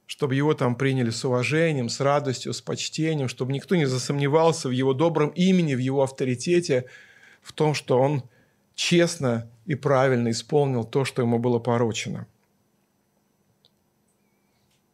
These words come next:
Дай Господь нам этому учиться, друзья, забывая о себе, забывая о себе,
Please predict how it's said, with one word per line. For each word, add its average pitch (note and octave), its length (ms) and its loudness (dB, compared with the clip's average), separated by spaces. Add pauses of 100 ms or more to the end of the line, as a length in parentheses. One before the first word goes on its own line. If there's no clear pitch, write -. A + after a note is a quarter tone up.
(420)
Дай D3 160 2
Господь C#3 480 -2
нам A2 180 -2
этому A2+ 260 -4
учиться, A#2+ 440 -6
друзья, G#2+ 400 -10
забывая C3 480 -2
о C3 40 0
себе, C3 520 -4 (1200)
забывая A#2+ 580 0
о A#2 40 -2
себе, A#2 580 -2